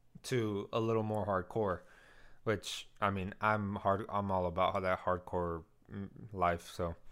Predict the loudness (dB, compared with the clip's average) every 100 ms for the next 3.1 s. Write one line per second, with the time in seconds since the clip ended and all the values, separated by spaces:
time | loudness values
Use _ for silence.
0 | -10 -8 -10 -10 -4 -2 0 2 2 4
1 | 4 2 2 2 4 4 2 2 0 2
2 | -2 -2 -4 -2 -2 -2 -4 -4 -2 -2
3 | -2